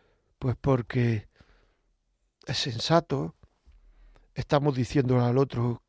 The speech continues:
que se puede dar la razón, que no pasa nada por dar la razón, y el otro no tiene ningún, ningún complejo, ningún momento, ningún lío, ninguna sensación de,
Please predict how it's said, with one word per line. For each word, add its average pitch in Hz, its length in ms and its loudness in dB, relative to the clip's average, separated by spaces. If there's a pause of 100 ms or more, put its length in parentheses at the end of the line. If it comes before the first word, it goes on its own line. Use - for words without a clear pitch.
(140)
que 131 140 0
se 131 120 -2
puede 131 300 0
dar 123 240 -2
la 120 120 -4
razón, 151 600 -6 (680)
que 127 140 0
no 143 140 4
pasa 143 300 0
nada 139 280 2
por 139 240 -6
dar 135 200 -4
la 120 160 -6
razón, 143 500 -4 (400)
y 127 120 4
el 131 100 8
otro 170 220 6
no 175 140 0
tiene 180 280 2
ningún, 165 640 0
ningún 139 400 -2
complejo, 160 540 0
ningún 143 380 0
momento, 160 480 2
ningún 135 380 -2
lío, 180 240 4
ninguna 147 380 0
sensación 165 720 2 (380)
de, 131 420 4